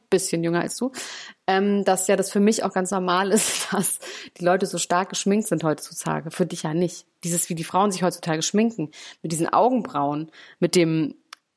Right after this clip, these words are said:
Microblading bei den Augenbrauen und dieses fette Make-up und Co-, Contouring und Lippen und so,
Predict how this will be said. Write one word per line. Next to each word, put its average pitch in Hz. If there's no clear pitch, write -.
Microblading 165
bei 156
den 160
Augenbrauen 151
und 170
dieses 160
fette 233
Make-up 196
und 160
Co-, -
Contouring 180
und 160
Lippen 196
und 156
so, 147